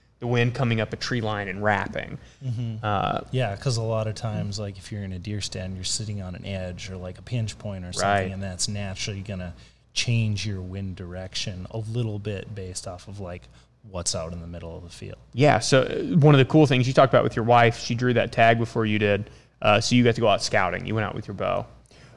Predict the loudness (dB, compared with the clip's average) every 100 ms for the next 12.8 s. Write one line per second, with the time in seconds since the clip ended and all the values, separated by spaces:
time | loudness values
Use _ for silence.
0 | -18 2 6 6 6 2 0 2 2 0
1 | 0 0 2 2 0 -2 0 0 -4 -6
2 | -6 -6 -8 _ _ -20 _ -4 0 2
3 | 2 2 0 -6 0 2 2 -2 0 4
4 | 4 4 0 -10 -20 _ _ 2 4 2
5 | -2 -8 0 4 6 6 6 4 2 4
6 | 4 4 2 0 0 -4 -6 -10 _ -4
7 | 2 4 4 4 2 2 0 2 2 2
8 | 2 2 0 0 -2 0 0 0 -2 -2
9 | -6 -8 -12 _ -6 0 0 0 -2 -2
10 | -6 -4 -2 -2 2 2 2 2 0 2
11 | 2 2 0 -8 -12 -20 _ _ _ _
12 | _ _ 2 6 8 8 6